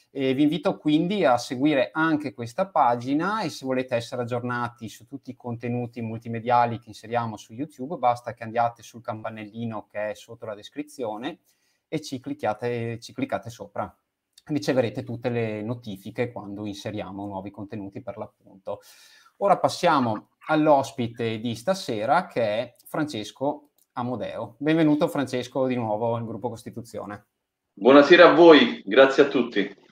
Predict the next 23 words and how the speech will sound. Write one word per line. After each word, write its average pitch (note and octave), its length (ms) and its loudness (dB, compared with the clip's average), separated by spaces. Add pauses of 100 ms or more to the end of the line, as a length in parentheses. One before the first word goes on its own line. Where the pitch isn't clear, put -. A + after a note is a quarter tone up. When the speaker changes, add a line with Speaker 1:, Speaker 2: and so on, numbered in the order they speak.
(880)
Speaker 1:
Allora F#3 240 6
Francesco, E3+ 640 2
sì, - 300 2
come C#3 180 0
ho D3+ 40 2
già F3 100 4
detto, D3 340 2
tu D#3 120 -6
sei D3+ 180 0
già C#3 120 2
stato C#3 420 0
qui C3 120 -2
da D#3 120 2
noi C#3 280 0
lo D#3 100 0
scorso B2+ 380 -8
luglio C#3 560 0
e G3 120 -4
ci - 100 -6
hai C#3+ 80 -2
parlato C3+ 580 0
della, C3 800 0
mm, A#2+ 320 -6